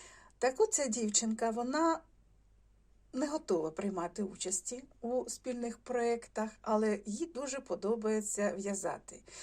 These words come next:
Вона вміє в'язати і гачком, і спицями. Так от, я вам зараз хочу показати, е, першу примірку її виробу, плечагового виробу. Дизайн, форму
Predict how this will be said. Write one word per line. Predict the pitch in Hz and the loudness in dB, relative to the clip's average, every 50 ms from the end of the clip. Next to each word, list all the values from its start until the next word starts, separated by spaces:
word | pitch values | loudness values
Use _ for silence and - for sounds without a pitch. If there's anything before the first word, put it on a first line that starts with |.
| - - - - - - - - _ _ _ _ - | -14 -14 -14 -16 -18 -20 -20 -20 _ _ _ _ -6
Вона | - 214 285 311 311 330 | 2 4 4 6 6 4
вміє | 294 247 254 254 247 226 214 196 | 2 2 0 0 2 2 2 2
в'язати | 180 196 196 190 185 180 165 160 - - - - | 2 0 0 2 2 0 0 0 -4 -8 -8 -8
і | 277 285 | -10 -6
гачком, | 254 220 220 - - - - - 151 156 185 214 - _ _ _ | -6 -4 -4 -4 -6 -8 -6 -8 -8 -8 -8 -10 -12 _ _ _
і | - 262 | -4 -2
спицями. | 240 - - - 214 208 - - - - - - - _ _ _ _ _ _ _ _ - _ - - - - - - | -2 -2 -2 -4 -10 -4 -4 -4 -4 -6 -14 -20 -20 _ _ _ _ _ _ _ _ -20 _ -20 -20 -20 -20 -16 -8
Так | - 202 202 - | -8 -4 0 2
от, | 190 185 185 - - - - _ _ - _ _ _ - - - | 0 0 0 -6 -20 -20 -20 _ _ -20 _ _ _ -20 -12 -4
я | 202 214 190 | 2 2 2
вам | 190 185 175 | 4 2 2
зараз | 175 180 170 175 175 | 2 2 2 2 0
хочу | - - 175 - - - | 0 -2 -2 -2 -4 -6
показати, | - - - - 180 170 - 240 294 311 - - 170 147 - - - - - - - - - - _ _ _ _ - - - | -8 -12 -6 -4 -4 0 0 0 -2 -2 -4 -6 -6 -6 -6 -8 -14 -20 -20 -20 -20 -20 -20 -20 _ _ _ _ -18 -10 -6
е, | 196 180 175 175 - - | -2 -2 -2 -2 -2 2
першу | 277 302 302 - - 240 214 | 2 2 2 2 -2 -2 -2
примірку | - - 202 180 175 180 226 285 - - - - 165 - - - _ _ - | -2 -2 -2 -2 0 -2 -2 -4 -4 -10 -10 -10 -8 -8 -10 -12 _ _ -12
її | - - 208 196 190 208 233 254 254 - - - _ _ _ _ - | -6 -2 -2 -2 -2 -4 -8 -10 -10 -12 -14 -18 _ _ _ _ -14
виробу, | 226 214 202 202 196 196 220 220 214 208 202 220 220 | -12 -10 -10 -4 2 4 4 4 4 2 2 0 -6
плечагового | - - 208 - - 190 175 190 196 202 233 233 220 233 240 233 - | -6 -8 -6 -4 -2 -2 -2 -2 0 2 2 2 4 4 2 2 0
виробу. | - 208 - 180 165 151 147 - - - - - - _ - - - - - - - - - | -6 0 2 2 2 2 -2 -6 -10 -12 -14 -14 -20 _ -20 -20 -18 -16 -16 -16 -16 -16 -6
Дизайн, | 202 180 233 269 - 226 214 180 170 160 175 196 208 214 - - - | 2 4 4 4 4 2 2 2 0 0 -4 -8 -10 -12 -12 -18 -16
форму | - - 220 226 214 196 196 190 185 190 220 | -8 -2 0 2 4 2 2 0 -6 -8 -10